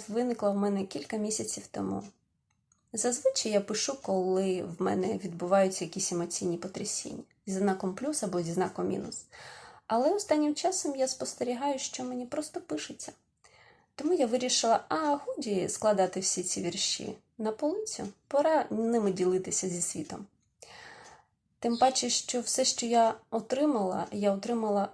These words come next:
від Господа, і тому хочу його цим прославити. Я буду щаслива, якщо через цю поезію хтось наблизиться до Господа,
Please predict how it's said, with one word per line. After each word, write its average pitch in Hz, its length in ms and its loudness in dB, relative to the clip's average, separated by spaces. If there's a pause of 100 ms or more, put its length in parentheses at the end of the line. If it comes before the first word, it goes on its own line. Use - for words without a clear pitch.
(120)
від 185 100 -4
Господа, 165 540 -4
і 202 120 -4
тому 196 480 4
хочу 208 340 -4
його 196 380 -2 (260)
цим 196 260 0 (160)
прославити. - 640 -6 (420)
Я 247 60 0
буду 247 180 -2
щаслива, 285 600 4
якщо 196 800 0 (420)
через - 600 2
цю - 160 0
поезію 226 560 4
хтось - 420 -4
наблизиться 208 760 0
до 202 160 -2
Господа, 190 560 -4